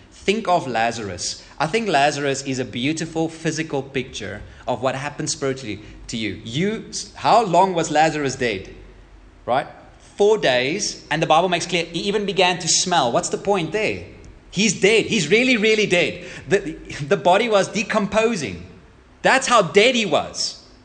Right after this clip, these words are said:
Now think of Lazarus trying to initiate his resurrection. Can't happen, right? What does it, open the, open the tomb. What does Jesus say? "Lazarus, come out."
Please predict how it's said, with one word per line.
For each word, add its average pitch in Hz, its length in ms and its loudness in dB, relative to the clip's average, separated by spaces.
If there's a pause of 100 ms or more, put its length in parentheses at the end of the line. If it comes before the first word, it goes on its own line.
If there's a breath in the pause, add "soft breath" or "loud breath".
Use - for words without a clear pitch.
(1200)
Now 190 100 2
think 247 220 -2
of 208 180 4
Lazarus 185 420 2
trying 214 240 2
to 208 80 -2
initiate 185 500 0
his 151 160 -4
resurrection. 160 600 -2 (1400)
Can't 247 260 2
happen, 131 540 0
right? 143 240 0 (560 loud breath)
What 165 140 4
does 196 140 0
it, 180 140 0 (300)
open 202 340 2
the, 185 280 2
open 202 300 0
the 185 60 -6
tomb. 180 600 -4 (200)
What 147 120 4
does 180 160 0 (160)
Jesus 160 320 -4
say? 170 300 0 (640 loud breath)
"Lazarus, 190 960 2 (1080)
come 139 260 0
out." 113 400 -2